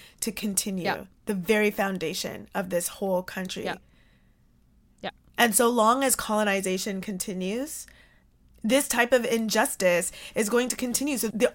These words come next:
Speaker 1: only recourse that we have is to take up an anti-colonization frame and destroy, uh, the colonization of, of these lands. Um, like, that's all there is. There's no other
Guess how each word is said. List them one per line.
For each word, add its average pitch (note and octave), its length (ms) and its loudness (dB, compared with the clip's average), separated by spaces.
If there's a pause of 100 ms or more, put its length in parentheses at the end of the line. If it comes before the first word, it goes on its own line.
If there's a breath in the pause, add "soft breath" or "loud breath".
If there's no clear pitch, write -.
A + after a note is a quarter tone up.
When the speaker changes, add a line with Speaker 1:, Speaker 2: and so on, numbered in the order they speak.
Speaker 1:
only F4 600 6 (1040 loud breath)
recourse C#4 720 4
that G#3+ 160 2
we A3+ 160 -2
have F#3+ 640 4
is G#3 420 2
to A3+ 140 -2
take C4 420 0
up A3+ 200 4
an G#3+ 160 0
anti-colonization G3+ 1120 -4
frame F#3 400 -4
and F#3 120 -6
destroy, F#3+ 840 -2 (400 loud breath)
uh, G#3 60 -4
the G3 120 -4
colonization F3+ 800 -4
of, F3+ 460 -8 (340 loud breath)
of F#3+ 220 -6
these E3+ 220 -8
lands. D#3+ 460 -10 (160)
Um, F#3+ 180 -6 (100)
like, G3+ 220 2
that's G#3 280 2
all G#3 200 4
there G3 160 4
is. - 320 0
There's G3 260 -2
no G#3 600 2 (560 loud breath)
other F#3 720 4